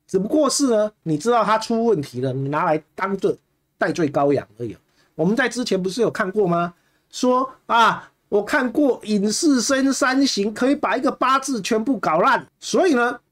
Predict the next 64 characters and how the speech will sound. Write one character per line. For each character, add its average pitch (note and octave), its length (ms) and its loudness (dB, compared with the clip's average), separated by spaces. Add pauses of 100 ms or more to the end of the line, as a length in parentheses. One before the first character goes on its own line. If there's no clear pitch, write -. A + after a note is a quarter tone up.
他 C4 120 0
就 C4+ 140 0
拿 G#3 180 4
了 A3+ 100 4
一 A#3+ 40 -2
个 G#3+ 100 0
八 G#3+ 240 2
字， G#3 180 -2
说 A#3 160 0
这 D#4+ 160 0
个 D4 80 2
八 B3+ 220 2
字 B3+ 140 -4
就 B3 100 -2
是 A#3+ 140 -4
因 A#3+ 140 -4
为 A#3+ 120 0
隐 D#3+ 220 -2
士 A3 240 -2
生 G#3+ 220 2
三 G#3+ 280 0
刑， C#3+ 240 -6
所 A3+ 260 0
以 F3+ 60 4
呢， D3+ 240 2
导 D3 200 0
致 G#3 180 -4
他 G3 160 0
没 G#3 100 0
有 D3+ 100 0
婚 D#3 200 0
姻。 D3+ 240 -4 (600)
结 C4+ 160 2
果 G#3+ 160 0
真 B3 220 0
正 B3 100 0
的 F#3+ 80 0
状 F#3+ 200 -2
况 E3+ 200 -2
是 F3+ 80 0
什 B2 140 -6
么？ - 100 -16 (320)
这 - 100 -20
个 G#3+ 60 -8
八 G#3 200 -2
字 G#3 120 -6
从 F#3+ 200 -6
头 G3 100 0
到 F3+ 160 0
尾 A#2+ 100 -2
财 D3 180 -2
运 F3+ 120 0
就 F3+ 80 -2
很 A#2+ 120 -6
烂 E3 140 -2
嘛， - 120 -14 (640)
跟 C4+ 180 0
那 C#4 80 0
个 F#3+ 180 -2 (140)
隐 D3 220 0
士 A3+ 240 -4
生 G3+ 220 0
三 F#3+ 260 0
刑 C3 220 -8